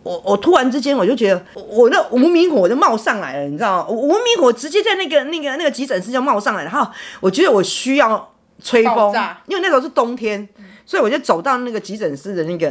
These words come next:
Speaker 1: 那个，那个外面啊，我就蹲下来。哦，那时候很冷，台北很冷。然后我就觉得说，哦，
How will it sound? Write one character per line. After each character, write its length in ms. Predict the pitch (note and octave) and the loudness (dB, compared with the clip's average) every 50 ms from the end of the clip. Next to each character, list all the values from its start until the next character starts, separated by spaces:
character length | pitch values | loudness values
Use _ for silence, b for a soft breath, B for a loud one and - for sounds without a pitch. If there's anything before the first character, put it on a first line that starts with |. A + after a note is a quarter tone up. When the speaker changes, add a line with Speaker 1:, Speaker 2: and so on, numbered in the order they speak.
| C3 B2 | -2 -4
Speaker 1:
那 160 | F#3+ A#3 A3 | -6 -6 -4
个， 160 | F3+ F3+ B2 D3 | -4 -4 -4 -2
那 120 | A3 G#3+ | -4 -2
个 120 | F3 E3 | -2 0
外 200 | D#3 B3+ A3+ E3+ | 0 0 0 0
面 240 | E3+ F#3+ F3 D#3 C#3 C3 | -2 -4 -6 -6 -6 -8
啊， 180 | B2 A2+ A2 - _ b b b b b b b b b | -10 -12 -14 -18 _ b b b b b b b b b
我 120 | - - | -4 0
就 120 | - B3+ | 0 0
蹲 240 | A#3+ - A3+ G#3+ A3 | 0 2 2 2 2
下 200 | G#3 A3+ F#3 C#3+ C3+ | 2 0 -2 -2 -4
来。 220 | A#2+ - - C3 - | -8 -10 -14 -12 -8
哦， 120 | B3+ E4 F#4 | -6 -4 -2
那 100 | G#4+ G#4 | -2 0
时 80 | - - | 0 0
候 60 | - | -2
很 360 | - - E3 F3+ E3+ F#3 A3+ | -2 -2 -2 -2 0 2 2
冷， 240 | A3+ G3 D#3 - - - _ _ _ _ | 2 2 2 -2 -6 -16 _ _ _ _
台 180 | - - F#3 - | -4 -2 -2 2
北 160 | - G#3 E3 | 2 0 0
很 260 | C#3 D3+ C#3+ D#3+ F3+ | 0 -4 -8 -6 -4
冷。 220 | F#3 E3+ - - - B B B B B B B B B B _ | -4 -4 -4 -4 -12 B B B B B B B B B B _
然 120 | A#3 D4 | 2 4
后 200 | F#4+ F4 - - - | 4 4 2 -2 -6
我 100 | - G3+ | -8 -6
就 80 | G#3+ E4+ | -6 -6
觉 160 | - A#3 G3+ | -4 -4 -4
得 40 | G#3+ | -2
说， 300 | G#3 B3 A#3 - - _ _ _ | 0 -2 -2 -2 -4 _ _ _
哦， 80 | - | -8